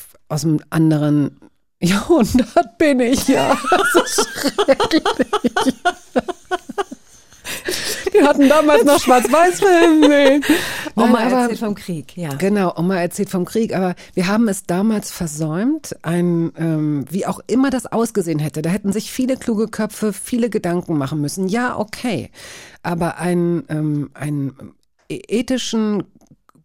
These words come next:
Speaker 1: äh, äh, ähm, nicht Kompass, aber so eine Art, ähm,
Speaker 2: Mhm.
Speaker 1: Vertrag mit der Gesellschaft, wie auch immer das jetzt ausgesehen hätte, mir fällt das richtige Wort jetzt dafür nicht ein. Das ging schon los bei der Manipulation von Bildern.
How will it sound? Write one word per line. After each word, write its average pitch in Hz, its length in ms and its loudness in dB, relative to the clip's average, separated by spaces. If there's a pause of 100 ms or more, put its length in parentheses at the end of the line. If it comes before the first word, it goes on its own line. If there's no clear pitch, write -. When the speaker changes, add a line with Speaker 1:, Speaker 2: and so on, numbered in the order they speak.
(200)
Speaker 1:
äh, - 120 -6
äh, 160 640 -4
ähm, 151 300 -4
nicht - 300 -6
Kompass, 226 480 -2
aber 180 380 -2 (360)
so 175 120 -6
eine 170 200 -2
Art, 160 560 -6
ähm, 135 640 -6 (500)
Speaker 2:
Mhm. 160 100 -12
Speaker 1:
Vertrag 156 320 -4
mit 220 100 -2
der 208 60 0
Gesellschaft, 202 260 0
wie 202 100 0
auch 165 80 -4
immer 220 180 0
das 202 140 -2
jetzt 196 180 -6
ausgesehen 208 380 0
hätte, 196 160 0
mir 185 140 0
fällt 175 140 -4
das 175 120 -4
richtige 180 380 -4
Wort 170 240 -4
jetzt 190 160 -8
dafür 175 240 -6
nicht 175 200 -6
ein. 185 280 -4
Das 185 160 -4
ging 190 160 -4
schon 180 180 -4
los 180 180 -2
bei 170 120 -6
der 170 120 -4
Manipulation 165 760 -4
von 160 240 -2
Bildern. 135 420 -2